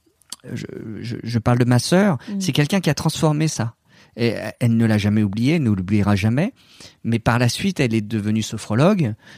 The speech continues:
Speaker 1: et, euh, et c'est quelqu'un qui a transformé
Speaker 2: La
Speaker 1: cette
Speaker 2: résilience.
Speaker 1: douleur, en, vous voyez, et, et, et pour, euh, finalement, euh, aider les autres, quoi. Et, euh, et, et, et, et je pense que, voilà, les, les deuils nous aident à,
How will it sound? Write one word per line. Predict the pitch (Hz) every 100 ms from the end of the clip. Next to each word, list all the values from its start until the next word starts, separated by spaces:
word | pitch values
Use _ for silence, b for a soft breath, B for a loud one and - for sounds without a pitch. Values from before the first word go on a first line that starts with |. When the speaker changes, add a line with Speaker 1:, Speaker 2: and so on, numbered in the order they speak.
| B -
Speaker 1:
et, | 113 123 123 120
euh, | 117 110 107 104 - _ _ _ _ _
et | 127
c'est | - 104
quelqu'un | 127 175 175
qui | 110
a |
transformé | - 165 143 - 131 143 147
Speaker 2:
La |
Speaker 1:
cette | - -
Speaker 2:
résilience. | 180 175 -
Speaker 1:
douleur, | 117 123 165 208 117 B B B -
en, | 101 104 107
vous |
voyez, | 117 190 190
et, | 113 120 113 120
et, | 120 -
et |
pour, | 113 - 165 185 117
euh, | 107
finalement, | - 123 117 113 156 190 139
euh, | 92 B B -
aider | 120 127
les | 147 165
autres, | 226 -
quoi. | - 82 B B B -
Et, | 113 113 113 113
euh, | 113 110 107
et, | -
et, | 117 120 120 120
et, | 120 117 - 113 -
et |
je | 117 117
pense | - 175 -
que, | 131
voilà, | 123 151 151
les, | 113 101 98 B B B B -
les | 101 120 117
deuils | 117 147 185 156 120 113
nous | 110 110 147
aident | 143
à, | 110 107 101 98